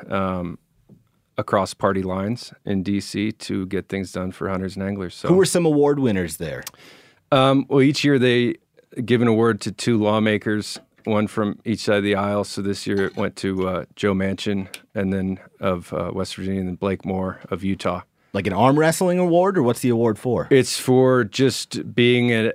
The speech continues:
Speaker 1: a powerful advocate for hunters and anglers
Speaker 2: Mm.
Speaker 1: and, uh,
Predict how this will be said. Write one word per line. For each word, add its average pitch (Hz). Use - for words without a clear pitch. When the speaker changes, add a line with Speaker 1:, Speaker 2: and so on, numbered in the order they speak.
Speaker 1:
a 110
powerful 117
advocate 110
for 104
hunters 110
and 104
anglers 104
Speaker 2:
Mm. 85
Speaker 1:
and, 95
uh, 92